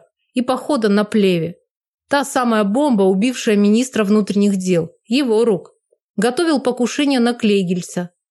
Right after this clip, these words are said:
Улизнул от полиции. Участвовал в гражданской войне. Был завербован Г П У, но захотелось собственной славы. Орудовал года два назад в Ленинграде, был пойман, сбежал в Москву.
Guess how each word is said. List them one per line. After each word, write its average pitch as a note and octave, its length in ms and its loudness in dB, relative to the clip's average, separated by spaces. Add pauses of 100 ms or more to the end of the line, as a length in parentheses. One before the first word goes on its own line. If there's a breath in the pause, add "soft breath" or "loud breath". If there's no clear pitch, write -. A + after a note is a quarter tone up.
(220)
Улизнул A#3 480 2
от - 160 -2
полиции. F#3+ 680 -2 (260)
Участвовал A#3 760 -2 (140 soft breath)
в F#3 80 -2
гражданской A3+ 600 0
войне. F#3 540 0 (240)
Был C#4 320 0 (100)
завербован A3 720 0
Г F#3 120 0
П F#3+ 140 -4
У, G#3 240 0 (220 soft breath)
но B3+ 180 2
захотелось B3+ 640 0
собственной G#3+ 560 -2
славы. E3 540 -4 (460)
Орудовал A3+ 560 2
года A3 220 0
два A3+ 220 0
назад A#3+ 420 -2
в G#3+ 60 -2
Ленинграде, G3+ 680 0
был B3 260 -2
пойман, F3+ 480 0 (360)
сбежал G#3 440 -2
в G3+ 40 0
Москву. E3 640 -4